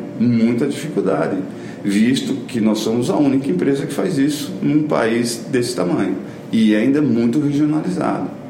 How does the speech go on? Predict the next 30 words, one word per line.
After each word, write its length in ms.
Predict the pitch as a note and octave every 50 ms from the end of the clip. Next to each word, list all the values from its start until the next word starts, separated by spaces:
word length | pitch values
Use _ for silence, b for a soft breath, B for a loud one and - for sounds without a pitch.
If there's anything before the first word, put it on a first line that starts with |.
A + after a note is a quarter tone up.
| - - - - - - - - - - - - - - - - -
Então, 220 | - F2+ F#2 G2 A2
ninguém 480 | A#2 A#2+ B2 C3+ B2 B2 C3 C#3+ D3+
está 240 | D#3 - - D3 B2
olhando 460 | A#2 G#2+ G#2 G2+ G2 F#2 F#2 F2+ F2+
para 140 | F2+ F2 F2
esse 160 | F2 - -
fato. 440 | - - - E2+ D2+ - - - - - -
E 280 | F2+ F#2 G2 A2+ C#3 D3+
a 60 | C3+
Prevent 420 | - - G#2 G#2 G2 G2+ F#2 - -
Senior, 500 | - - F#2+ G2 G#2 A2+ B2 A#2+ G2 F2+ F2 B B B B B - -
ela 240 | D2+ F2+ F2+ F#2+ F#2+
não 140 | G#2+ B2+ C3+
vai 200 | B2 A#2 B2 -
conseguir 640 | F3 G3 - - A2+ G2+ - - B2+ G#2+ G#2 F#2+ F#2+
cuidar 320 | - G#2+ G#2 G#2+ G#2+ G#2 G2+
de 220 | - - - -
todas 200 | A#2 A2+ G#2 F#2+
as 80 | G2+ -
pessoas 360 | - A#2+ G#2+ - G#2+ A#2+ A#2
maduras 440 | A#2+ A2+ G2+ G#2 G#2 G#2 G2 F#2+ G2
do 80 | G2
Brasil, 460 | F#2 F#2 F#2 F#2 F2 F2 F2 E2 - D2 D2+ E2+
né? 220 | E2+ E2+ F#2 F#2 -
Quem 140 | F#2+ G#2
dera, 420 | C3 C#3+ C#3 B2 G#2+ - - - -
mas 160 | F#2 F#2 F#2
não 160 | G2+ A2+ C#3 D3+
vai 160 | A2+ G2+ - -
conseguir. 580 | G2+ - - F#3 F3 C#3+ B2+ A#2+ A2+ A2 A#2